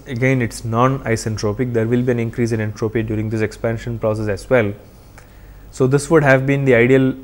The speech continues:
uh, temperature at the end of this expansion process given by four S. Actual temperature is four A.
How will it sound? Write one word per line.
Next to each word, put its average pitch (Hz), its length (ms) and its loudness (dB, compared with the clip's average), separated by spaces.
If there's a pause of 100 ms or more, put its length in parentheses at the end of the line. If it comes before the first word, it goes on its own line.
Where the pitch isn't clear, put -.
(140)
uh, 110 260 -2
temperature 123 680 0 (540)
at 113 100 -4
the 113 80 4
end 117 160 2
of 117 120 -2
this 113 140 -2
expansion 117 520 -2
process 113 360 -2
given 110 300 -4
by 104 100 -2
four 120 400 -2
S. 143 340 -4 (720)
Actual 131 320 0
temperature 117 640 0
is 123 220 -6
four - 540 -4 (100)
A. 101 160 -6